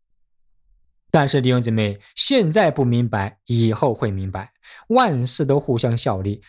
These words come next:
叫爱上帝的人得益处。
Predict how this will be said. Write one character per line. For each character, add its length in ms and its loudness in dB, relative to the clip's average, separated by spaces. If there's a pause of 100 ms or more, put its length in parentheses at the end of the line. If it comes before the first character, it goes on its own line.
(120)
叫 160 2
爱 460 -4 (100)
上 400 0
帝 80 0
的 140 0
人 260 0
得 160 0
益 160 -2
处。 300 -6